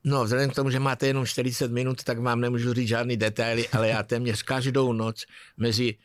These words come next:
druhou a čtvrtou hodinou hraju takové věci, které já jim říkám svaté věci, takové trošku jiné, jak jste mluvil o té lásce, co pro mě znamená láska, tak to já, já mám takový, takový,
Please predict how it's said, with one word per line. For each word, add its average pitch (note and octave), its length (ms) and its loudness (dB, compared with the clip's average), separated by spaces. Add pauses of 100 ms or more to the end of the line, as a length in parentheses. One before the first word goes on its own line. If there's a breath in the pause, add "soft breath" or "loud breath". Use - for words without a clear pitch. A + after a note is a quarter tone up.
(460 soft breath)
druhou B2 460 2
a G#2+ 80 -2
čtvrtou A#2 440 0
hodinou A2+ 440 2
hraju A2 320 2
takové A#2 400 -2
věci, G#2+ 360 0
které A2 360 0 (220)
já G#2+ 320 -2
jim A2 180 0
říkám G#2+ 360 0
svaté G#2 480 -2
věci, F#2+ 380 -8
takové G2 440 -4
trošku G#2+ 380 -4
jiné, A2 280 0
jak F2+ 160 -6
jste - 160 -4
mluvil G2+ 280 0
o G2 60 0
té G2+ 160 -2
lásce, G2 500 -4 (640 loud breath)
co - 180 -2
pro F#2+ 160 0
mě G#2 160 2
znamená G2+ 420 0
láska, F#2+ 420 -2
tak - 260 -8
to G#2+ 100 0
já, G#2+ 280 0 (180)
já G2 100 0
mám G#2+ 160 0
takový, A2+ 440 -2 (440 loud breath)
takový, B2 340 -4